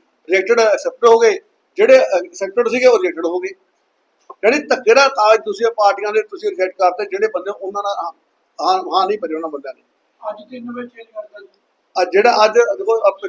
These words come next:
Speaker 1: ਝਾਂਪੁਰ ਦਾ ਅੱਜ ਸਿਵਲ ਚੇਂਜ ਕਰਤਾ। ਇਹ ਕਿਤੇ ਹੋ ਸਕਦਾ? ਤੁਸੀਂ ਇਲੈਕਸ਼ਨ ਤੋਂ ਇੱਕ ਦਿਨ ਪਹਿ-, ਬੜੇ ਕ੍ਰੂਸ਼ਲ ਡੇ ਨੇ ਇਹ। ਤੇ ਇੱਕ ਘੰਟੇ, ਘੰਟੇ ਦਾ ਵੀ ਇਸ ਦਾ ਲਾਹਾ ਹੁੰਦਾ ਹੈ। ਤੇ ਹੁਣ ਜੇ ਦੂਜੇ ਨੂੰ ਦੇਤਾ ਸਿਵਲ ਵਾਈਜ਼, ਤਾਂ ਉਹ ਸਾਡੇ ਵੋਟਾਂ ਖਰਾਬ ਹੋਣਗੀਆਂ।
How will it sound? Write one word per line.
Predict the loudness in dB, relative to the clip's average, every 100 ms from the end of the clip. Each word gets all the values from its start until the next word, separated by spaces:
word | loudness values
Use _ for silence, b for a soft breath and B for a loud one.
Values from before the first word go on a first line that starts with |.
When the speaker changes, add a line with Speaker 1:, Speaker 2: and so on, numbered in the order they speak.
| -4
Speaker 1:
ਝਾਂਪੁਰ | 0 0 0 2
ਦਾ | 2
ਅੱਜ | 0
ਸਿਵਲ | -6 -6
ਚੇਂਜ | -2 -2
ਕਰਤਾ। | 0 -2 -2 -4 -6 _
ਇਹ | -10
ਕਿਤੇ | -4 -2
ਹੋ | 0
ਸਕਦਾ? | 2 2
ਤੁਸੀਂ | 2 -2
ਇਲੈਕਸ਼ਨ | -6 -6 -6
ਤੋਂ | -2 -2
ਇੱਕ | -2
ਦਿਨ | -8 -6
ਪਹਿ-, | -4 -4 -4 -12 _ -6
ਬੜੇ | -6
ਕ੍ਰੂਸ਼ਲ | -4 -6 -2 2
ਡੇ | 2
ਨੇ | 2
ਇਹ। | 0 -2 -6 _ _ _ _ _
ਤੇ | -2 0 0 -4
ਇੱਕ | _ -2
ਘੰਟੇ, | -2 0
ਘੰਟੇ | 0
ਦਾ | 0 0
ਵੀ | -2
ਇਸ | 0
ਦਾ | -2 -2 _ -8 -8 -2
ਲਾਹਾ | -2 0 -2
ਹੁੰਦਾ | -2 -4
ਹੈ। | -4 _ _ _ _ _ -4
ਤੇ | 0
ਹੁਣ | 2
ਜੇ | 2
ਦੂਜੇ | 0 -2 0
ਨੂੰ | 4
ਦੇਤਾ | 4 4
ਸਿਵਲ | 0 -4 -2
ਵਾਈਜ਼, | 0 0 0
ਤਾਂ | -2
ਉਹ | -6 -8
ਸਾਡੇ | -8 -6 -4
ਵੋਟਾਂ | -4 -2
ਖਰਾਬ | 2 2
ਹੋਣਗੀਆਂ। | 0 -6 -10